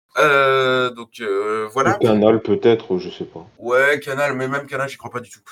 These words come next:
Speaker 1: Euh, mais donc, honnêtement, je pense que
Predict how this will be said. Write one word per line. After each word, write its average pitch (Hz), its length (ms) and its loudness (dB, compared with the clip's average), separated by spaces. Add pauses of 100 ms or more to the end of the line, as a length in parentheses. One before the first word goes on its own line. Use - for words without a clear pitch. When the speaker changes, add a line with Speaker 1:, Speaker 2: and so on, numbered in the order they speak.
(320)
Speaker 1:
Euh, 123 640 2 (220)
mais 139 300 0
donc, 147 180 -4 (120)
honnêtement, 180 680 0
je 143 200 -6
pense 175 360 -4
que 139 340 -4